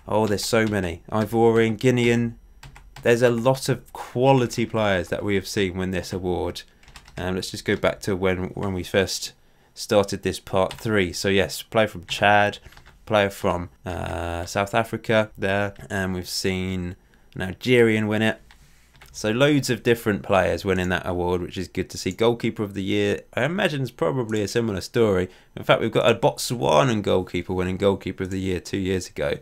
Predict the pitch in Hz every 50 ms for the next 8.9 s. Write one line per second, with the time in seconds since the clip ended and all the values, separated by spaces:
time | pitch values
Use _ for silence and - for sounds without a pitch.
0 | - - - - 98 101 104 101 95 - - - - 113 - 101 90 - - 90
1 | 85 85 87 90 85 78 - - 80 76 - - - - - - - - 123 117
2 | 113 107 104 - - - - - 104 101 90 90 98 127 135 143 139 - 120 123
3 | 123 120 117 110 104 104 120 120 - - 110 117 98 - - 123 123 123 - 104
4 | 95 98 - 107 107 101 107 127 143 160 151 110 80 65 67 64 - - - 143
5 | 151 170 185 180 165 135 - - - - 147 127 95 67 55 55 58 60 - -
6 | - - - _ - - - - - - - 147 147 139 135 - - 131 131 123
7 | - - - - 127 131 120 98 - - - - - - - 131 143 151 - 120
8 | - - - 107 107 104 - 117 120 131 131 131 - 98 85 151 147